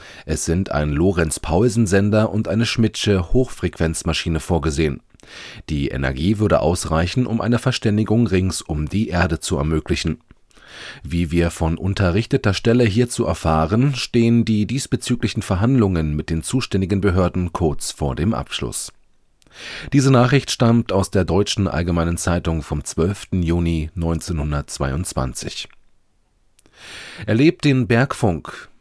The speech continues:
Mola, Betterow und Karikari, Blackout Problems, Nina Chuba und Banda Kommunale. Sie alle sind Teil der Bergfunk-Familie und werden singen, spielen, tanzen,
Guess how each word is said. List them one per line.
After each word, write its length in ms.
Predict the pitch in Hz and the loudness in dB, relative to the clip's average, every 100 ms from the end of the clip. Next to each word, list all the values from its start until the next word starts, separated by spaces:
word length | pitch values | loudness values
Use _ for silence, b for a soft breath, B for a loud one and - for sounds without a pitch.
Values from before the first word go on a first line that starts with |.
| _ _ - B B B | _ _ -20 B B B
Mola, 520 | 90 156 156 139 123 - | 2 4 6 6 4 0
Betterow 640 | 101 101 110 90 92 - - | 0 2 2 4 2 0 -4
und 320 | 87 92 - | -2 -2 -4
Karikari, 960 | - 85 80 82 87 92 98 98 90 76 85 | -2 0 0 0 2 2 4 2 2 0 -4
Blackout 560 | - 90 - - 98 - | 0 0 0 0 0 0
Problems, 640 | - 87 78 85 82 - - B B B | 0 0 2 0 0 -6 -10 B B B
Nina 520 | - 92 123 123 104 98 | -2 2 4 4 4 0
Chuba 540 | - - 127 120 117 104 | -2 0 2 4 4 4
und 520 | - 101 98 - - | 4 0 0 -4 0
Banda 340 | 98 123 113 | 2 4 4
Kommunale. 800 | 107 104 98 107 71 65 50 - - | 2 2 2 2 0 -2 -6 -10 -10
Sie 220 | 87 92 | -2 2
alle 260 | 73 123 147 | 4 4 4
sind 260 | 117 135 - | 2 0 2
Teil 360 | 107 92 92 | 2 4 2
der 180 | 101 98 | 2 0
Bergfunk-Familie 1300 | - 92 90 - 85 80 - 80 85 90 92 95 87 B B B - | 2 2 2 -2 -2 -2 -2 0 2 2 4 4 2 B B B -6
und 160 | 78 | 0
werden 440 | 78 76 78 69 73 | 0 0 -4 -4 -4
singen, 480 | 80 107 135 151 | 0 2 2 0
spielen, 560 | 151 - 95 90 101 107 | -4 -4 0 2 0 -2
tanzen, 580 | - 117 131 - 107 | 0 0 0 0 -2